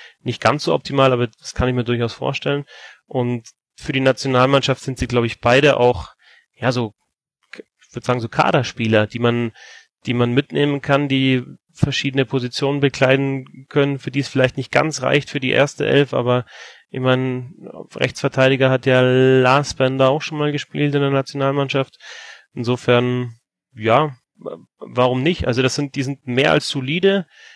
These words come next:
Wie gesagt, ich finde, dass sie halt im, im, so ein bisschen spielerische Defizite haben, aber man soll ja nicht immer nur das schauen, was die Leute nicht haben, sondern einfach auch, äh, das schätzen, was sie können, und die können eine Menge, beide.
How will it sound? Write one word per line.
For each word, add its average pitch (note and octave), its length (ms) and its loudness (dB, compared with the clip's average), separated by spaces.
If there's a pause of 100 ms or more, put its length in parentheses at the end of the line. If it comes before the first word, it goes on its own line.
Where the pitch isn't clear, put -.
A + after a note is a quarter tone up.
(600)
Wie C#3 140 -4
gesagt, C#3+ 360 2
ich - 100 -8
finde, D3 760 0 (1200)
dass G#2+ 180 -6
sie C#3+ 100 0
halt C3+ 140 4
im, C3 260 -6
im, - 240 -20 (200)
so - 100 -14
ein C#3 80 -10
bisschen C#3 220 -8
spielerische D#3 480 0
Defizite D#3 520 -2
haben, D3 220 4
aber C3 140 -2
man C3+ 200 -2
soll C#3+ 120 4
ja C#3 60 4
nicht D3 120 -2
immer D#3 100 0
nur D3 140 0 (120)
das - 200 -4 (380)
schauen, C#3 320 2
was - 80 -4
die C3+ 200 -2
Leute - 160 -2
nicht D#3 200 2
haben, A#2+ 160 2 (100)
sondern A#2+ 320 0
einfach - 220 -6 (400)
auch, - 340 -2
äh, A#2+ 300 0
das B2 120 2
schätzen, B2+ 380 -2
was A#2+ 140 2
sie B2+ 100 -4
können, B2+ 320 0
und A2+ 260 -6
die A2+ 100 -6
können A#2+ 400 -2
eine A#2 100 0
Menge, A2+ 340 2
beide. G#2 300 -2